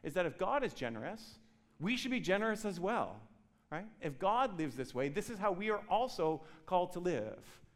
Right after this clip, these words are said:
And we know this almost intuitively, as I said, because somebody who is selfish isn't someone you wanna be like.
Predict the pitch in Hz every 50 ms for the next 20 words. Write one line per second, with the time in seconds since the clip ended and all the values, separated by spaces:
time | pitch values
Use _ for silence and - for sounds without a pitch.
0 | _ _ _ - - 208 220 226 240 226 214 214 220 247 269 254 180 160 160 165
1 | - - - 180 202 208 214 - - - 180 160 - - - 214 214 190 143 120
2 | 113 117 113 123 151 254 202 - - - _ - _ - - - 185 202 202 208
3 | 202 196 - 208 190 165 160 - 170 - - 226 226 240 247 240 247 226 196 214
4 | 208 160 - - 202 220 214 - 160 135 127 123 - - - - - 190 196 220
5 | 247 214 247 240 226 202 185 202 202 208 185 147 123 165 202 214 175 117 82 80
6 | -